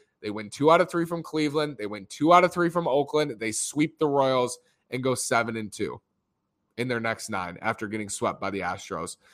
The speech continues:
They bounce back. They started four and eight. What do they do? They win fourteen of their next seventeen games. And I know this schedule is light, and it's not like we can pull so much from this because they aren't playing good teams. And when they have played good teams, the Dodgers, the Astros,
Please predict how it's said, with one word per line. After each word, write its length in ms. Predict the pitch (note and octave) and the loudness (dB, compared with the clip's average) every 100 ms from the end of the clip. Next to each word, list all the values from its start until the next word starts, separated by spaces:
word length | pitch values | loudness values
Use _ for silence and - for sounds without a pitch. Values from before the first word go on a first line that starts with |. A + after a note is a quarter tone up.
| _ _ - | _ _ 10
They 100 | F#3 | 12
bounce 320 | G#3+ G#3 C#3+ | 12 10 6
back. 340 | D#3+ F3 E3+ | 8 10 10
They 120 | C#3+ | 4
started 420 | C3+ - F3 F3 - | 0 4 4 4 2
four 220 | F3 F3 | 4 6
and 60 | F3 | 4
eight. 100 | F3+ | 4
What 160 | E3 | 4
do 60 | E3+ | 4
they 160 | F3 | 2
do? 160 | E3+ F3+ | 0 0
They 100 | C#3+ | 0
win 160 | C#3+ C#3 | -4 -6
fourteen 460 | D3+ D#3+ D#3+ E3+ | -4 -4 -4 -8
of 80 | D3+ | -4
their 100 | D#3 | -4
next 220 | D#3+ D3 | -4 -4
seventeen 540 | - D#3 D#3 - D3+ C3+ | -4 -4 -6 -8 -8 -2
games. 340 | D#3 C3 G#2 | -2 -2 -4
And 100 | C3+ | -2
I 80 | D3+ | -2
know 220 | D3 E3+ | 0 0
this 180 | F#3+ - | 0 -2
schedule 380 | D3 D3 C#3+ B2+ | -4 -2 -2 -2
is 160 | G#2 | -4
light, 320 | G2 A#2 F#2 - _ _ - | -2 0 0 -6 _ _ -6
and 160 | C#3+ | -4
it's 140 | C3 - | -4 -2
not 100 | D#3 | 0
like 140 | D#3 | 0
we 100 | D3 | -2
can 180 | C#3 C3 - | -6 -8 -12
pull 560 | - C3+ C3 A#2 G2 _ _ _ | -6 -2 0 0 -4 _ _ _
so 360 | - - D#3 C#3 | -12 2 4 4
much 360 | C3 B2+ - | 2 -2 -2
from 180 | C#3 A#2+ | -6 -4
this 220 | A2 G#2 | -4 -6
because 280 | - A#2+ A#2 | -6 -6 -6
they 80 | A#2 | -4
aren't 300 | A2 A#2+ - | -2 -2 -4
playing 280 | A#2 A2+ G2+ | -6 -6 -4
good 140 | A2+ | -6
teams. 280 | A2 B2+ C3 | -4 -4 -4
And 80 | B2+ | -6
when 80 | A#2+ | -6
they 100 | A2 | -2
have 240 | B2 C3 | -2 2
played 220 | E3+ D#3+ | 2 4
good 180 | F3 F3 | 2 0
teams, 300 | F3+ F3 E3 | -4 -4 -6
the 80 | A2 | -2
Dodgers, 520 | - F2 F#2 G2 F#2 | 2 2 0 -8 -8
the 100 | E2+ | -6
Astros, 440 | E2+ G2+ - G2 | -4 -4 -6 -8